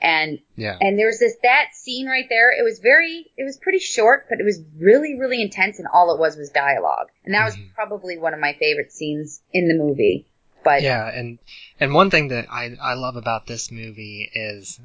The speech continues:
Speaker 2: uh, especially from someone who has seen, like, all of the X-Men movies, uh, e-, even some of the,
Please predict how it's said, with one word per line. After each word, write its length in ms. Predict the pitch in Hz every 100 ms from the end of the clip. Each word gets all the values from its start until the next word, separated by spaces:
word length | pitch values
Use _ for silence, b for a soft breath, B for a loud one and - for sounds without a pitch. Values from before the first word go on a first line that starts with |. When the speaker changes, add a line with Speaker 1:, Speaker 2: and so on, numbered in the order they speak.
| -
Speaker 2:
uh, 40 | - 110
especially 500 | 123 - 131 - 117
from 240 | - 117
someone 560 | 107 - 113 110 107 107 -
who 140 | 123
has 280 | 113 117 101
seen, 500 | - 123 120 113 110 _ b -
like, 260 | 107 104 -
all 300 | 120 123 117
of 120 | 104
the 140 | 110
X-Men 520 | 113 - - 113 107 101
movies, 640 | 113 107 95 95 98 - -
uh, 240 | 101 107
e-, 200 | 117 113 107 _
even 300 | 117 113 107
some 200 | 101 110
of 60 | 104
the, 180 | 98